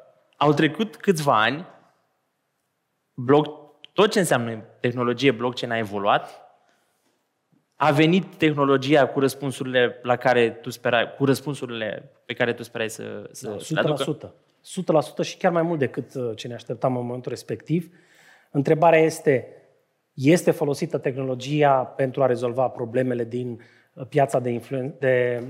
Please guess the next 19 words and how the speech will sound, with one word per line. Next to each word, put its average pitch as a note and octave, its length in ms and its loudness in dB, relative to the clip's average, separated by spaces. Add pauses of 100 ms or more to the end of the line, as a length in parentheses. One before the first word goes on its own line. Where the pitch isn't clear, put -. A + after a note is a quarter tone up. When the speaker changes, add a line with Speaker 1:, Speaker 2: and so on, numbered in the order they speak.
(120)
Speaker 2:
de A#2+ 500 -4
drepturi D3 280 2
de C3 60 4
autor C3 360 2
și C#3+ 160 -8
creators D3 580 0
economy, C#3+ 400 4
cum B2+ 120 -10
se D3 100 -2
zice C3+ 140 0
acum C3 320 -2
mai C#3+ 180 2
mult? C#3+ 360 0 (600)
Răspunsul D#3+ 400 -2
este D#3+ 200 0
nu. F3 420 4 (800)
Birocrația D#3 1000 2
și, C#3+ 640 -4 (540)
um, B2+ 920 0